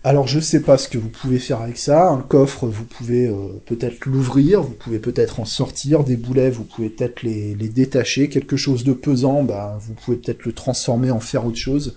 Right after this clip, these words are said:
Je ne sais pas, laissez simplement faire. Reposez-vous, détendez-vous complètement.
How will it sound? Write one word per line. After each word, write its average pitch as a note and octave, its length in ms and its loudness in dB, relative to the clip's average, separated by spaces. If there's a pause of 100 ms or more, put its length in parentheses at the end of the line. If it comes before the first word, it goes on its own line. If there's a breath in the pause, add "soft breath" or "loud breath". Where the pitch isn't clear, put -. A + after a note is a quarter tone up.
(420 loud breath)
Je B2 240 8
ne F#3+ 80 10
sais C#3 240 0
pas, C3 320 2
laissez B2+ 280 -4
simplement A#2+ 460 -4
faire. C3+ 380 -2 (360 loud breath)
Reposez-vous, C3 760 4
détendez-vous B2 580 -2
complètement. C#3 680 -4